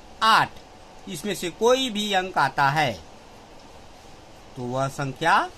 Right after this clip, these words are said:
सम होती है, सम संख्या कहलाती है।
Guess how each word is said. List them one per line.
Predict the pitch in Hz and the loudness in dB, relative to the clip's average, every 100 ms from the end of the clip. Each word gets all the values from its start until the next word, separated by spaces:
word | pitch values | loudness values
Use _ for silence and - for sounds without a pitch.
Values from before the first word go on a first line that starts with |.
| - - - - - - - | -20 -20 -20 -20 -20 -20 -20
सम | - - 175 175 | -16 -4 -2 0
होती | 143 135 120 - 120 110 | -2 -4 -8 -10 -10 -8
है, | 110 82 - - - - - - - - - - - - - - | -10 -10 -18 -20 -20 -20 -20 -20 -20 -20 -20 -20 -20 -20 -12 -6
सम | 165 | -6
संख्या | 156 131 131 | -4 -4 -4
कहलाती | 120 117 101 - - | -4 -4 -6 -14 -20
है। | 78 | -20